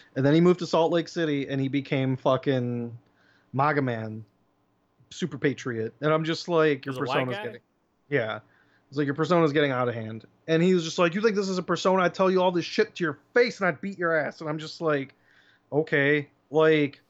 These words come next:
Speaker 1: here are two things to consider. When I met him, I was at my, I was at my fittest. Like, you know,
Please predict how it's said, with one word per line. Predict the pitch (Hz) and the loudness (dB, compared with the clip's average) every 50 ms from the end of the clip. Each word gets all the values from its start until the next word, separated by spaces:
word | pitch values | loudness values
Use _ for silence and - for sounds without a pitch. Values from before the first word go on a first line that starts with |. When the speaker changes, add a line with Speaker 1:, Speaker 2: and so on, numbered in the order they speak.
| _ _ _ _ _ _ _ _ _ _ _ _ - | _ _ _ _ _ _ _ _ _ _ _ _ -8
Speaker 1:
here | - 160 160 165 | -4 -2 -2 -2
are | |
two | 160 - 185 160 | -2 -2 -4 -4
things | 151 160 147 147 139 | -2 -2 -4 -4 -4
to | - 143 | -8 -10
consider. | - 139 123 - - 165 156 131 120 127 135 131 _ _ _ _ _ _ _ _ _ _ _ _ _ _ _ _ _ _ _ _ _ _ _ _ _ _ _ _ _ _ _ _ _ _ _ _ _ _ _ _ _ _ _ _ _ _ _ _ - | -10 -10 -10 -4 0 2 2 2 2 0 -2 -6 _ _ _ _ _ _ _ _ _ _ _ _ _ _ _ _ _ _ _ _ _ _ _ _ _ _ _ _ _ _ _ _ _ _ _ _ _ _ _ _ _ _ _ _ _ _ _ _ -2
When | 147 156 | 0 2
I | 175 190 | 2 2
met | 175 165 175 156 | 4 2 2 2
him, | 160 170 151 147 | 0 -2 0 0
I | 131 | -2
was | 135 135 123 | -2 -2 -2
at | 143 131 - | -4 -4 -4
my, | 123 120 113 117 - | -6 -8 -8 -8 -6
I | 123 120 | -4 -4
was | 123 127 113 | -4 -4 -4
at | 131 117 | -6 -4
my | 123 117 | -4 -6
fittest. | 113 - - 123 117 131 143 139 - - - - - _ _ _ - | -6 -2 -2 0 0 2 0 -2 -2 -6 -14 -18 -20 _ _ _ -2
Like, | 139 139 135 123 104 - - _ _ _ - _ _ _ _ _ - | 2 2 2 2 0 -6 -20 _ _ _ -20 _ _ _ _ _ -2
you | 139 139 | 0 2
know, | 127 117 110 110 110 113 | 2 2 0 0 -4 -6